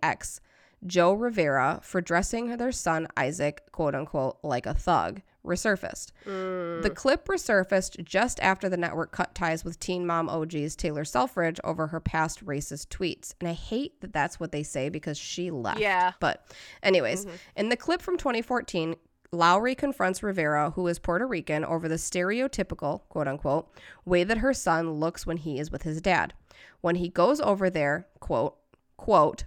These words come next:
Speaker 1: "When he goes over there, you have him dress a certain way. You have him look a certain way. You have his hair cut a certain way, and that's not who he is," she tells him. "I think you forget about the fact that he's half white and he's half Hispanic.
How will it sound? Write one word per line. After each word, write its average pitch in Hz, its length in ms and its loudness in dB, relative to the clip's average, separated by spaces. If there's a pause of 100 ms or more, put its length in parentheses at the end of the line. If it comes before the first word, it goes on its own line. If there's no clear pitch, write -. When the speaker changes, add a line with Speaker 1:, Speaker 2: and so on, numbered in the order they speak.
(120)
Speaker 1:
"When 180 160 0
he 202 120 2
goes 214 240 -2
over 185 200 2
there, 160 320 0 (220)
you 196 140 0
have 208 200 6
him 262 140 2
dress 180 240 2
a 185 40 -2
certain 165 360 -2
way. - 320 0 (260)
You 202 120 -2
have 202 240 8
him 254 140 -2
look 190 140 -2
a 185 60 -2
certain 160 340 -4
way. 196 340 4 (220)
You 185 100 4
have 196 200 6
his 202 140 4
hair 311 220 6
cut 208 320 4
a 190 60 -2
certain - 340 -4
way, 185 320 6
and 175 140 4
that's 170 220 0
not 170 220 6
who 170 180 0
he 165 240 -4
is," 190 360 2
she - 200 -2
tells 135 280 0
him. 156 200 0 (240)
"I 190 120 6
think 233 280 0
you 254 80 -2
forget 214 260 0
about 190 240 2
the 196 100 -2
fact 165 300 2
that 160 120 -2
he's 165 200 2
half - 380 2
white 165 260 4
and 170 100 -4
he's 170 180 -4
half 156 260 0
Hispanic. 185 560 0